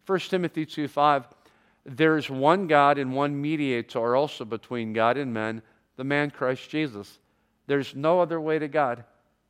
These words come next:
except through Jesus. Acts four twelve, "There is salvation in no one else, for there is no other name under heaven that has been given among men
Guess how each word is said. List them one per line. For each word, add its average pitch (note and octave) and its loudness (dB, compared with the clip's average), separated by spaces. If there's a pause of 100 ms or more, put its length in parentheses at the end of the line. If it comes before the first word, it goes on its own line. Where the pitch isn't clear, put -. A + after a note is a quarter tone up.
(240)
except C3+ -2 (240)
through A#2 -4 (300)
Jesus. G#2+ -6 (640)
Acts D#3+ 6
four F3+ 0
twelve, E3+ 4
"There D3+ 4
is C#3+ -6
salvation D#3 0
in C3 -4
no B2+ 2
one E3 -2
else, C3 -2 (320)
for C#3 0
there C#3 4
is A#2 -4
no C#3+ 4
other D#3+ 2
name D3 -2
under C3+ -4
heaven C#3 0
that A#2+ -2
has B2 -6
been A#2+ -8
given C3 -4
among A#2+ -4
men C3+ -4